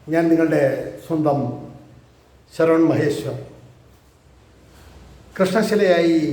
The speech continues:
എന്ന എൻ്റെ പരമ്പരയിലെ ഇരുന്നൂറ്റി പതിനാറാമത്തെ എപ്പിസോഡാണിത്. ഇന്ന് ഞാൻ നിങ്ങളോട് പറയുന്നത് പ്രശസ്ത ചലച്ചിത്ര താരം ശ്രീമതി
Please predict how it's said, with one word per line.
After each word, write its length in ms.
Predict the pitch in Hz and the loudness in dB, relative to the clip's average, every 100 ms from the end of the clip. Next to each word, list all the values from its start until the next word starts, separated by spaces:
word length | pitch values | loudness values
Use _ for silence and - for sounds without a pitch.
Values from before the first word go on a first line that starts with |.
| 135 - - - - - - 151 | -4 -10 -16 -20 -20 -20 -10 -4
എന്ന 160 | 156 139 | -2 -2
എൻ്റെ 180 | 139 147 | -2 -2
പരമ്പരയിലെ 600 | 139 143 139 143 143 135 - - - - - _ - _ - _ - - - | 0 0 0 0 0 0 -4 -12 -18 -20 -20 _ -20 _ -20 _ -20 -20 -2
ഇരുന്നൂറ്റി 680 | 160 170 160 151 143 - - | 0 4 2 2 -2 -2 -2
പതിനാറാമത്തെ 600 | 147 147 147 139 135 127 | -2 0 0 0 -2 -4
എപ്പിസോഡാണിത്. 600 | 120 143 147 123 110 107 - - - - - - - - - - - - - - - - - - - | -6 -6 -6 -6 -6 -8 -12 -16 -20 -20 -20 -20 -20 -20 -20 -20 -20 -18 -16 -16 -16 -16 -14 -12 -4
ഇന്ന് 160 | 185 175 156 | 2 2 2
ഞാൻ 380 | 147 139 - - | 0 -2 -6 -6
നിങ്ങളോട് 320 | 147 143 143 | -2 0 0
പറയുന്നത് 560 | 131 131 135 127 123 123 | -4 -4 -4 -4 -4 -6
പ്രശസ്ത 340 | 127 143 - 131 110 - - - - - - - - - - - | -8 -8 -6 -8 -8 -14 -18 -16 -16 -14 -14 -14 -16 -18 -20 -4
ചലച്ചിത്ര 400 | 160 143 143 135 131 123 - - - - - _ _ 139 | 0 0 0 -2 -2 -2 -6 -14 -20 -20 -20 _ _ -4
താരം 300 | 127 123 120 - - - - - - - - _ _ _ _ - _ _ _ - - - - | -2 -2 -6 -10 -18 -20 -20 -20 -20 -20 -20 _ _ _ _ -20 _ _ _ -20 -20 -20 -8
ശ്രീമതി 360 | 160 143 127 | -2 0 0